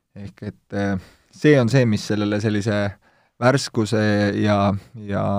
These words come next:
ja, ja puuviljasuse, äh, on andnud. Et see oli olemas ka tegelikult selles destillaadis ilma, äh, selle laagerduseta, aga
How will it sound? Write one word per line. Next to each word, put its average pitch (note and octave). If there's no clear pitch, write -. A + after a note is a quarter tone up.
ja, G#2
ja G#2+
puuviljasuse, G#2
äh, G2
on A#2
andnud. A#2+
Et -
see C3
oli D3
olemas C3+
ka A2+
tegelikult A#2+
selles G#2
destillaadis G#2
ilma, D3
äh, G2+
selle G2+
laagerduseta, G#2
aga G2